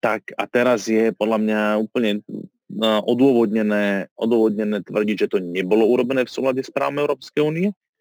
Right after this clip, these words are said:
a, tak, e, by komisia mala,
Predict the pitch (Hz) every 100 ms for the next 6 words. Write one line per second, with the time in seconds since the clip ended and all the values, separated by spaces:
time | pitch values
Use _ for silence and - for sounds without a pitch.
0 | _ _ _ _ _ _ - 104 104 101
1 | 92 - 113 - 120 113 113 113 117 110
2 | 110 113 - 123 131 - 120 117 113 113
3 | 113 107 104 92